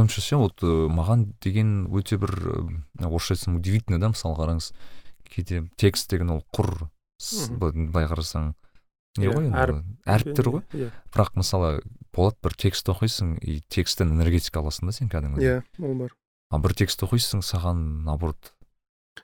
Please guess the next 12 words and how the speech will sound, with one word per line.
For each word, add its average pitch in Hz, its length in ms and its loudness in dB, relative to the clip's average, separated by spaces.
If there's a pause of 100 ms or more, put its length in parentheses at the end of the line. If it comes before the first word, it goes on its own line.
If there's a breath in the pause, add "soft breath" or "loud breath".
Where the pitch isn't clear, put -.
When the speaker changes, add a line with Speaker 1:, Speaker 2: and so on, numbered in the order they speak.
(100)
Speaker 1:
керісінше 82 480 2
әсер 76 200 -2
етуі 73 120 -2
мүмкін. 71 60 -6
Speaker 2:
себебі 151 320 2
оның 147 100 6
ішіндегі 143 380 2
жатқан 135 260 -2
мағына, 139 480 0 (220)
ы, 123 380 -6 (720)
жүрегімде 131 520 2
жатқан 123 440 -2